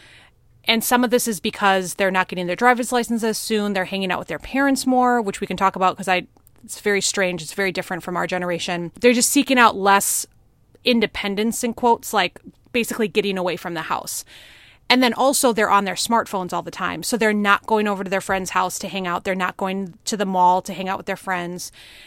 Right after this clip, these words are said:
They're just staying in their rooms and they're talking to their friends online. But that psychologically, like, with us being human beings, is not enough to keep us happy and vibrant, according to Doctor Twenge. So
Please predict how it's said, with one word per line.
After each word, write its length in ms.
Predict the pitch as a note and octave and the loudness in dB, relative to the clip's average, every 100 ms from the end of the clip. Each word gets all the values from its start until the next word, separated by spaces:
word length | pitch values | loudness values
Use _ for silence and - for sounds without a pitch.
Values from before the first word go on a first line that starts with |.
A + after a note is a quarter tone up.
| - - | -20 -2
They're 160 | B3 A#3 | 2 2
just 220 | A#3+ - | 2 0
staying 420 | - A3+ G#3 G#3 | -2 0 0 0
in 80 | G3+ | -2
their 160 | F3+ E3+ | -4 -4
rooms 640 | F3 F#3+ A#3 E4 - - - - - | -4 -2 0 -2 -4 -8 -12 -20 -2
and 120 | A#3 | 0
they're 100 | G#3+ | 0
talking 380 | G#3 - D4+ D4+ | 2 4 6 4
to 120 | C4 | 4
their 120 | A3 G3+ | 2 2
friends 300 | G#3+ G3+ F#3+ | 2 0 0
online. 680 | F#3 F#3+ A3 G#3 F3 F3 | -2 2 2 4 2 -2
But 200 | E3 G#3+ | -2 -2
that 380 | - G#3 G#3+ A#3 - - - | 2 4 6 4 -2 -20 -12
psychologically, 1040 | - - G#3 G3 F#3+ F#3+ A3+ A#3 A#3 A#3 | -6 -2 0 2 2 2 -2 -2 -2 0
like, 220 | G3+ F#3+ F3 | -2 -4 -4
with 140 | G3 | -6
us 220 | - G3 | -4 -4
being 200 | - G3 | -6 -8
human 260 | F3+ G3 F#3 | -6 -4 -4
beings, 340 | F#3 F#3 G3 | -4 -4 -4
is 160 | - F3 | -6 -4
not 220 | F#3+ F#3 | 0 0
enough 500 | F3 F3 F#3 B3 - - - - _ | -2 -2 -2 -2 -8 -20 -20 -20 _
to 360 | - A#3 G#3 F#3 | -4 0 0 0
keep 220 | - A3+ G#3 | -2 -2 -2
us 140 | F#3+ | 0
happy 320 | - F#3+ F#3 | 4 4 2
and 120 | F3 | -4
vibrant, 640 | F3 F3 - C3 B2 - - _ - | -2 -2 -4 -10 -8 -8 -10 _ -12
according 380 | - G3+ F3 F3+ | -2 -2 -2 -4
to 460 | - E3+ E3 E3+ - _ _ F#3 | -6 -6 -6 -10 -14 _ _ -4
Doctor 320 | F#3 F3 F#3 | -2 -2 -6
Twenge. 440 | - F3 D2+ - - - - - - _ | -6 -6 -6 -10 -12 -20 -20 -20 -20 _
So 520 | - - A#3 G#3+ G3 | -2 6 8 8 4